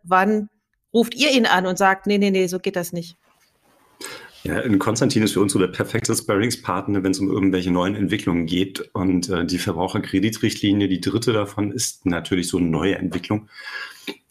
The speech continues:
Speaker 2: Und, ähm, am Anfang hat man so diesen massiven Text irgendwie gesehen und hat sich gedacht, "Was fangen wir denn jetzt eigentlich damit an?" Und jetzt so langsam ist so ein Punkt erreicht, wo man so ein bisschen so in die,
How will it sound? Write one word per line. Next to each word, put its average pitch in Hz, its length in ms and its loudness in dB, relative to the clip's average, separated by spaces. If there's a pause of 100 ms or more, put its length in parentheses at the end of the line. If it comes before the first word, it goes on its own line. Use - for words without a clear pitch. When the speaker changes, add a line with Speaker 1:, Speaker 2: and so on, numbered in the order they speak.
Speaker 2:
Und, 95 320 2
ähm, 101 300 0
am 110 140 0
Anfang 113 380 -2
hat 110 100 -6
man 113 100 0
so 107 100 -2
diesen 95 420 2
massiven 110 460 2
Text - 320 -6
irgendwie 101 280 0
gesehen 104 380 2
und 131 100 2
hat 117 120 -4
sich - 80 -6
gedacht, 95 220 -4
"Was 101 140 -4
fangen 110 200 -2
wir 113 80 -2
denn 104 100 0
jetzt 101 180 -4
eigentlich 104 160 -2
damit 90 320 -4
an?" 139 300 0
Und 107 180 -6
jetzt 104 140 -6
so 101 80 -2
langsam 98 360 -2
ist - 80 -4
so 101 80 0
ein 92 60 2
Punkt 107 240 -2
erreicht, 98 360 -2
wo 101 60 -4
man 98 120 4
so 90 80 -2
ein 87 60 -6
bisschen - 180 -6
so 101 100 -4
in 95 140 0
die, 90 160 -2